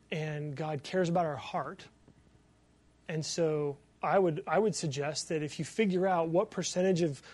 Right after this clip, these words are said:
money you're giving now, if it's less than ten percent, ask yourself, "Could I work things out so that," well, maybe there's things I can cut out,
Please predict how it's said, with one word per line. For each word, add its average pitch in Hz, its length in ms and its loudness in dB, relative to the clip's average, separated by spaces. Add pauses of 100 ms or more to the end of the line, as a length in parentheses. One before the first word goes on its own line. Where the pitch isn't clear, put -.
(180)
money 180 260 2
you're 165 120 2
giving 156 400 0
now, 156 400 -8 (800)
if 160 160 -2
it's - 180 -2
less 175 200 6
than 202 160 4
ten 165 180 -2
percent, 147 480 -2
ask 185 320 -2
yourself, 151 460 -2
"Could 151 180 -2
I 156 260 0 (360)
work 170 300 6
things 202 360 4
out 143 300 0 (120)
so 202 380 8
that," 147 260 -2 (560)
well, 170 240 4 (540)
maybe 190 200 10
there's 202 220 10
things 190 200 8
I 180 60 6
can 180 140 0
cut 160 220 -2
out, 151 320 -8